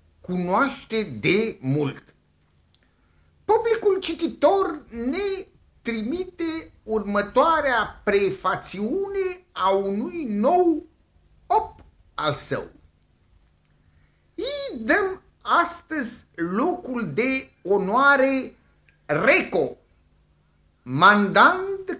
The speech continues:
cu căldură poporului suveran scrierea amicului nostru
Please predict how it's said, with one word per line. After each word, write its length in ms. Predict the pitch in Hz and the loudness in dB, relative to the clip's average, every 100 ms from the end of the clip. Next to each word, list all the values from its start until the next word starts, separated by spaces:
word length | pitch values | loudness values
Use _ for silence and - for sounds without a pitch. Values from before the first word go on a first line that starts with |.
| - | -12
cu 320 | - 370 381 - | -2 0 0 -4
căldură 1120 | 359 359 240 180 359 370 392 339 330 262 - _ | -2 -2 -4 -2 0 4 4 2 -4 -6 -12 _
poporului 760 | 294 294 285 311 370 349 330 277 | 0 2 -2 2 2 2 -2 -4
suveran 840 | - 262 254 262 403 427 415 370 - - _ - | -8 0 2 4 4 2 -2 -12 -16 -20 _ -20
scrierea 1160 | - - - 208 208 214 359 370 339 320 190 - | -20 -18 -8 -4 -2 0 0 2 6 6 4 -2
amicului 920 | 190 208 185 254 330 - 262 247 254 | 2 2 4 -2 -2 -8 -8 -6 -4
nostru 960 | 233 208 226 392 269 - - 277 269 285 | -2 0 2 2 0 -8 -12 -8 -6 -8